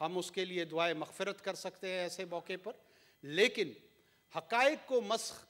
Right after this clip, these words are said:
कतन नहीं करना चाहिए। न किसी ने उसकी मैयत को अगवा किया है, न वो किसी ऐसे वाक़ये में उसका इंतकाल हुआ है जिससे वायलेंस का कोई शायबा पैदा हो। लफ्ज़ शहादत इस्तेमाल हो रहा है उनके लिए,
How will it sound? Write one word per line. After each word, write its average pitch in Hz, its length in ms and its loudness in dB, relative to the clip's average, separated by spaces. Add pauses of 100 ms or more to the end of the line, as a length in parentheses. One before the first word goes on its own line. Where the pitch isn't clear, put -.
कतन 208 280 0
नहीं 220 220 0
करना 220 300 -2
चाहिए। 214 400 -4
न 185 140 -2
किसी 208 320 -6
ने 190 100 -4
उसकी 180 240 -8
मैयत 170 320 -2
को 175 80 -6
अगवा 143 300 0
किया 214 280 -4
है, 208 360 -12 (480)
न 165 120 0
वो 208 680 6 (320)
किसी 233 320 -6 (120)
ऐसे 262 320 6
वाक़ये 247 440 4
में 233 120 -4
उसका 226 320 0
इंतकाल 208 460 0
हुआ 214 240 0
है 220 240 6
जिससे - 880 -6
वायलेंस 254 560 4
का 240 100 -2
कोई 214 220 -2
शायबा 185 420 4
पैदा 160 300 -2
हो। 151 160 -2
लफ्ज़ 190 240 0
शहादत 190 480 0
इस्तेमाल 190 420 0
हो 190 160 -2
रहा 208 100 0
है 208 60 2
उनके 196 240 -6
लिए, 220 240 -6